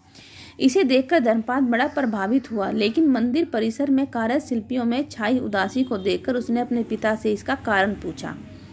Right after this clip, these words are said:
कि भाई क्यों जो है सारे कारीगर उदास हैं, क्या हो गया? उसके पिता ने इतने, उसके पिता ने कहा,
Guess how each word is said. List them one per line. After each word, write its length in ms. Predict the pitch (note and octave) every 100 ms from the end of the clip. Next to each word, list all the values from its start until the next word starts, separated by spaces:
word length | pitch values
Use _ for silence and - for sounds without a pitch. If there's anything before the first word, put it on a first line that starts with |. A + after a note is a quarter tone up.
| - -
कि 60 | G#3+
भाई 160 | C#4
क्यों 260 | D4 C#4 C4+
जो 140 | B3
है 160 | A#3 A3+
सारे 300 | A3+ G#3 G3
कारीगर 400 | G#3 G3+ G#3 D4
उदास 520 | - A3 G3 G3+ G#3
हैं, 200 | A#3 D4
क्या 160 | B3 G#3
हो 220 | G3 E3
गया? 240 | D#3+ D#3 - - - D#4 - - - - - - -
उसके 240 | - - F4
पिता 280 | D4 C4 C#4
ने 200 | F4 B4 - - - - _ - - - - - - -
इतने, 420 | C4 C4+ C#4+ C#4+ - - - - - - - - - - _ - - - D#4+
उसके 240 | B3+ E4+
पिता 340 | - B3+ A#3+
ने 160 | B3+ B3+
कहा, 440 | A3 F#3+ F#3+ A#3+